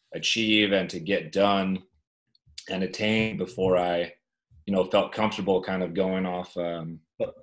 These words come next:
Speaker 1: on my
Speaker 2: but I
Speaker 1: own.
Speaker 2: also think,
Speaker 1: So.
Speaker 2: I think, Scott, I'll say this about you, is that you are financially risk averse. You don't like to take gambles on finances.
Speaker 1: Yeah.
Speaker 2: Right? And I think some of that's also built in because of the, the health stuff you went through.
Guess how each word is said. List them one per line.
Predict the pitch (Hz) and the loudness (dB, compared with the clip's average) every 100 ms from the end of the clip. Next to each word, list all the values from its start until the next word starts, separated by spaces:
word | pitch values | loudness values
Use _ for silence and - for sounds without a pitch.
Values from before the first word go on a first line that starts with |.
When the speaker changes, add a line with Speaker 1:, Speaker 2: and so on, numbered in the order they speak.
| - - - | -20 -18 -8
Speaker 1:
on | 95 | 0
my | 92 | 6
Speaker 2:
but | |
I | 156 | 8
Speaker 1:
own. | 175 | 8
Speaker 2:
also | - 156 | 8 4
think, | 139 117 _ 78 | 4 -4 _ -16
Speaker 1:
So. | 78 - - | -16 -12 -2
Speaker 2:
I | 131 | 0
think, | 147 98 | 0 -4
Scott, | - 110 98 95 | 2 4 6 4
I'll | 101 | 2
say | - 95 | 2 2
this | 90 | 2
about | 90 85 85 | 2 2 2
you, | 85 | 0
is | 82 76 | -2 0
that | 85 85 - - _ _ _ _ _ _ _ - | -2 -2 -8 -20 _ _ _ _ _ _ _ -4
you | 92 120 135 135 | 4 8 8 8
are | - 95 | 4 0
financially | - 107 92 95 92 - 92 80 | 2 2 4 4 2 0 0 2
risk | 80 - - | 0 -6 -10
averse. | 78 78 73 - | -8 -8 -10 -10
You | 92 | -2
don't | 110 92 | 0 2
like | 92 92 85 - | 2 2 2 -6
to | |
take | - 87 82 - | -6 -4 -4 -4
gambles | 80 76 73 71 76 | -2 0 0 -2 -2
on | 71 71 73 - | -4 -6 -8 -6
finances. | 71 69 67 - - - - _ - | -4 -4 -8 -14 -14 -16 -16 _ -8
Speaker 1:
Yeah. | 101 90 | 0 0
Speaker 2:
Right? | 76 78 - _ - - | 0 -6 -12 _ -14 -2
And | 101 98 | 0 2
I | 95 | 2
think | 120 95 | 2 2
some | - 139 | 6 8
of | 107 | 8
that's | 87 | 6
also | 98 - 90 | 4 2 0
built | 85 85 - | 0 0 0
in | 90 78 | 0 0
because | 76 98 87 | -4 -2 0
of | 82 73 | 0 -2
the, | 78 76 - | -2 -2 -8
the | - | 0
health | - 175 | 2 2
stuff | - 85 67 | 0 -4 -4
you | 90 80 | -4 -2
went | 78 76 | -2 -4
through. | - 76 69 71 | -8 -6 -4 -6